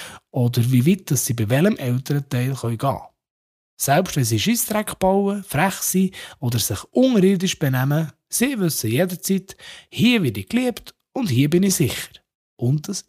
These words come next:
ist natürlich auch so. Auswärts haben sie die Sicherheit nicht.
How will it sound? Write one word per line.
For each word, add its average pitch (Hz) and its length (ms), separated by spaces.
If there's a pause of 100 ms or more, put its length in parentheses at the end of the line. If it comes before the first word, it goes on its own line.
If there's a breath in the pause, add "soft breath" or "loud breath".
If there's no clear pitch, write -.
ist 254 220
natürlich 90 480
auch 92 100
so. - 340 (920 loud breath)
Auswärts 233 800
haben 117 240
sie 135 120
die 147 120
Sicherheit 185 640
nicht. 247 420